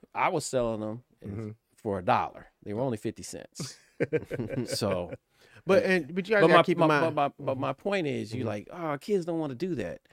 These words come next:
Speaker 3: Mm-hmm.
Speaker 1: Okay, well,
Speaker 2: Then
Speaker 1: then
Speaker 2: go to
Speaker 1: then
Speaker 2: jail.
Speaker 1: then go to jail. <laughs>
Speaker 3: Yeah, but
Speaker 1: Take
Speaker 3: that
Speaker 1: that.
Speaker 3: shouldn't, it's, in my personal opinion, I don't think that should be the, the scenario.
Speaker 1: Okay,
Speaker 3: I don't think it's
Speaker 1: so
Speaker 3: either, either
Speaker 1: at
Speaker 3: go pick
Speaker 1: eighteen,
Speaker 3: cotton
Speaker 1: at
Speaker 3: or go to
Speaker 1: eighteen,
Speaker 3: jail. I
Speaker 1: at
Speaker 3: don't think that
Speaker 1: eighteen,
Speaker 3: is, that's
Speaker 1: at eighteen,
Speaker 3: Mm-hmm.
Speaker 1: what the hell do you know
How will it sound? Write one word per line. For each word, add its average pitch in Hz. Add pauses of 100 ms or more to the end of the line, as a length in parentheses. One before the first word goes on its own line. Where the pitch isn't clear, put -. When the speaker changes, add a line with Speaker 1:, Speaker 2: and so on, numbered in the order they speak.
(160)
Speaker 3:
Mm-hmm. 131
Speaker 1:
Okay, 285
well, -
Speaker 2:
Then 269 (140)
Speaker 1:
then 147
Speaker 2:
go 113
to 127
Speaker 1:
then 131
Speaker 2:
jail. 196
Speaker 1:
then 117
go 120
to 156
jail. 214 (240)
<laughs> - (460)
Speaker 3:
Yeah, 214
but 208
Speaker 1:
Take - (100)
Speaker 3:
that 233
Speaker 1:
that. -
Speaker 3:
shouldn't, 254
it's, -
in 208
my 247
personal 202
opinion, 190
I 202
don't 214
think 196
that 180
should 147
be 156
the, 117
the 113
scenario. 131
Speaker 1:
Okay, 117
Speaker 3:
I -
don't 185
think 131
it's 123
Speaker 1:
so -
Speaker 3:
either, 180 (180)
either 180
Speaker 1:
at 131
Speaker 3:
go 202
pick 214
Speaker 1:
eighteen, 226
Speaker 3:
cotton 190
Speaker 1:
at 131
Speaker 3:
or 151
go 156
to 160
Speaker 1:
eighteen, 139
Speaker 3:
jail. 147
I 175
Speaker 1:
at -
Speaker 3:
don't 208
think 214
that 214
Speaker 1:
eighteen, 196
Speaker 3:
is, 180
that's 190
Speaker 1:
at 127
eighteen, 143
Speaker 3:
Mm-hmm. 127
Speaker 1:
what 156
the 104
hell 139
do 123
you 139
know 113